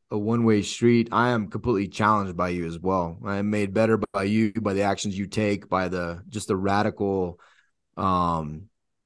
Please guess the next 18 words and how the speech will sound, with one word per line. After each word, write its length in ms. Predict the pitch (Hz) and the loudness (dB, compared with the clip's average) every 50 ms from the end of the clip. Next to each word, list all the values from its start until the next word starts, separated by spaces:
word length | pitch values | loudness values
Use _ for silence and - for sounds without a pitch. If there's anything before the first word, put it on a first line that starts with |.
| _ _ _ _ | _ _ _ _
the, 160 | - 110 104 | 0 0 0
the 180 | 92 - 120 107 | 0 2 0 0
radical 480 | 95 95 107 113 117 117 113 - 113 107 | 2 4 4 6 6 6 4 4 2 2
level 480 | 107 104 107 110 104 110 110 110 104 | 2 2 0 2 2 2 2 2 2
of 280 | 98 92 90 85 82 - | 0 0 -2 -6 -8 -6
commitment 480 | - 113 110 120 131 127 131 123 113 | -2 2 2 4 4 2 2 0 0
that 180 | 113 104 - - | 0 0 0 -2
you 60 | 98 | -4
have. 560 | 90 80 85 92 95 95 95 95 98 98 87 | -4 -4 -4 -2 -2 -2 0 0 -2 -2 -2
And, 300 | 95 90 87 85 82 80 - | -4 -4 -4 -6 -8 -8 -10
and 480 | - 90 90 87 85 85 85 82 82 - | -8 -6 -6 -4 -4 -6 -6 -8 -6 -2
dude, 240 | 117 113 110 - - | 0 0 0 0 -2
seeing 480 | - - - 131 135 135 139 139 131 | -4 -2 0 2 4 4 4 4 2
you 180 | 123 123 127 123 | 2 2 2 2
make 360 | 120 117 117 120 117 120 117 | 4 4 2 2 0 -2 -4
decisions 960 | 110 98 - - - 101 98 98 98 117 123 131 139 143 139 139 139 - - _ _ _ _ _ _ _ _ _ _ _ _ _ - - 101 90 | -6 -6 -6 -4 -2 -2 -2 0 0 0 0 0 0 0 -2 -4 -8 -12 -18 _ _ _ _ _ _ _ _ _ _ _ _ _ -18 -16 -6 0
based 460 | - 120 117 113 117 113 - - 113 | 4 6 6 6 6 4 2 2 2
on 320 | 104 101 98 98 95 92 | 2 4 2 2 0 -4